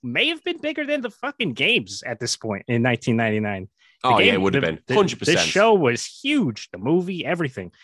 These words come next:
Speaker 1: So this being the first game that captured that really made Pokemon fans,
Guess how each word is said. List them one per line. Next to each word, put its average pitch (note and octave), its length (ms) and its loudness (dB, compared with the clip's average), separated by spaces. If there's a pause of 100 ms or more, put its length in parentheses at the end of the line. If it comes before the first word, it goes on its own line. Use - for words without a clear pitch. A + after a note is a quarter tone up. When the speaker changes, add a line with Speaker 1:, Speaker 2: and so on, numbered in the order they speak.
(140)
Speaker 1:
So E3 320 0 (240)
this E3 200 2
being A3+ 200 2
the E3+ 60 2
first D#3 380 0
game D3 220 -2
that A2 160 -4
captured D#3+ 460 -6
that F#3+ 240 -4 (260)
really D3+ 260 2
made C#3 300 0
Pokemon B2+ 540 -2
fans, A2+ 540 -6